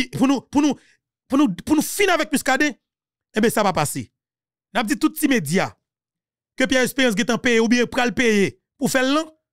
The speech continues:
mais c'est nous mettre veiller. Parce que quoi pas passer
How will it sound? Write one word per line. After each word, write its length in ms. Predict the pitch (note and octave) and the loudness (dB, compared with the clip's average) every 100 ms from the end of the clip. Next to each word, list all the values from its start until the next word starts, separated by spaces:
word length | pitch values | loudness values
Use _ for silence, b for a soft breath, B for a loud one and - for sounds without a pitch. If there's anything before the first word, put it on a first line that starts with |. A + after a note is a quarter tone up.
| _ _ - | _ _ -4
mais 80 | G#3+ | 0
c'est 100 | A#3+ | 2
nous 60 | |
mettre 160 | A3+ F3+ | 2 2
veiller. 420 | F#3 F3 C#3+ - _ _ _ _ _ _ _ _ - | 2 2 -2 -6 _ _ _ _ _ _ _ _ -4
Parce 180 | G3 | -4
que 340 | - A3 A3+ A3 _ _ _ _ _ - | 0 2 2 -2 _ _ _ _ _ -2
quoi 200 | A#3 A3+ | 0 0
pas 140 | G#3+ | -2
passer 520 | - G3+ - G#3+ G#3 | -2 -2 0 0 -2